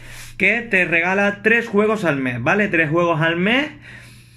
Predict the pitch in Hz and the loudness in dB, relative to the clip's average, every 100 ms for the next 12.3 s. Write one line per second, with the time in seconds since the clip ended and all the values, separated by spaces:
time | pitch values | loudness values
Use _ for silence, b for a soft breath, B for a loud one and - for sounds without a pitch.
0 | B B B B - - 190 180 226 220 | B B B B -18 -2 2 4 2 2
1 | 202 202 214 202 190 220 220 240 214 202 | 2 0 0 0 0 0 2 2 2 2
2 | 214 214 214 202 226 247 269 - 170 165 | 2 2 2 2 2 0 0 -2 -4 -2
3 | 175 190 196 190 196 202 185 185 180 170 | 0 0 2 0 2 2 2 2 2 0
4 | 180 185 151 190 185 208 202 190 - 233 | 0 0 0 0 0 2 2 0 0 0
5 | 233 226 190 208 208 196 202 170 185 151 | 0 0 0 2 2 2 0 0 0 -2
6 | - B B 147 156 156 151 214 214 208 | -4 B B 0 2 2 4 4 2 0
7 | 190 190 202 196 196 196 208 220 B B | 0 2 0 0 2 2 2 0 B B
8 | B 208 208 156 196 185 147 151 147 143 | B 0 2 2 2 2 -2 0 -2 -2
9 | 165 156 147 131 127 175 139 180 180 180 | -2 0 0 -2 0 -2 0 0 0 0
10 | 175 175 170 185 175 180 190 208 196 151 | 0 -2 -2 0 2 0 0 -2 0 2
11 | 156 151 151 151 165 185 151 151 151 127 | 2 2 0 0 0 0 0 -2 -2 -6
12 | - 131 127 | -6 -4 -6